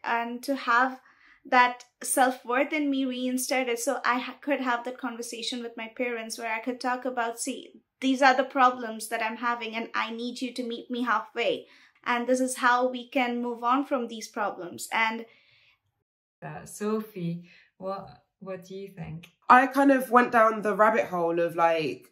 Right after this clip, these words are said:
Speaker 3: you know, uh, studying psychology and stuff like that. And I was in and out of therapy from a young age 'cause my mum always used to say,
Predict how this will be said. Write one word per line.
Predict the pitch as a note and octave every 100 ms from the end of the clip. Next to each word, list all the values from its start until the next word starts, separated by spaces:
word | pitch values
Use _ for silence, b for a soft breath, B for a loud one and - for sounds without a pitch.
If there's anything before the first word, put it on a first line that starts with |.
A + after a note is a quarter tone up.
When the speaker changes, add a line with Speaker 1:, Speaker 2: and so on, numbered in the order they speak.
| -
Speaker 3:
you | G3
know, | E3+ D#3 D3+ -
uh, | C3 D3
studying | D#3+ G3 F3+ E3
psychology | E3 E3 F3+ F3 F3+ E3+
and | E3
stuff | F3 E3+
like | D#3+
that. | F3 E3+ E3
And | E3
I |
was | D#3+ -
in | F3+
and | F3
out | E3 C#3+
of |
therapy | E3+ E3 E3 E3
from | D#3 D#3
a |
young | D#3+ D#3+ D#3
age | E3 E3
'cause | F3+ -
my | F3
mum | F#3+ G3+
always | F#3 F3
used | E3
to | -
say, | G3 E3+ C#3+